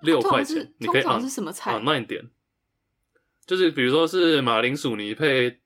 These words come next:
Speaker 1: 豆豆配鱼这样子，
Speaker 2: 哦。
Speaker 1: 或者是，就它都会有几项搭配，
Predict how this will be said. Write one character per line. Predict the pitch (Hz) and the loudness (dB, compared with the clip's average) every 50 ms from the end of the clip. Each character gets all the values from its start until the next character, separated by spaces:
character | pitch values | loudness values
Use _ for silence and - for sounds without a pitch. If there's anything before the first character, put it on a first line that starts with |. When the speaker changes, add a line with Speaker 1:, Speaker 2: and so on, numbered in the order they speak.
| _ _ | _ _
Speaker 1:
豆 | 165 135 120 117 | 0 0 0 2
豆 | 117 131 127 113 104 | 2 2 2 2 0
配 | - - 135 123 113 104 104 101 95 | -2 -4 -2 0 0 0 0 -4 -6
鱼 | - 107 101 98 98 113 127 - _ | -8 -12 -14 -12 -14 -14 -16 -18 _
这 | _ 117 | _ -8
样 | 104 92 | -8 -8
子， | 82 - - _ _ _ _ _ _ | -10 -18 -20 _ _ _ _ _ _
Speaker 2:
哦。 | - 196 196 208 208 214 | -12 -10 -8 -8 -6 -2
Speaker 1:
或 | 113 110 | -2 -2
者 | 110 110 | -2 -2
是， | 117 117 110 110 113 - _ _ _ _ - | -2 -2 -2 -4 -6 -8 _ _ _ _ -4
就 | 165 160 | -2 -2
它 | 175 | 0
都 | 170 175 | 2 2
会 | 175 | 2
有 | 165 143 | 2 2
几 | 131 - 110 98 | 0 -4 -10 -10
项 | 98 123 120 107 | -8 -6 -6 -6
搭 | 104 101 92 92 92 | -6 -6 -8 -8 -8
配， | - 110 - - | -8 -10 -10 -10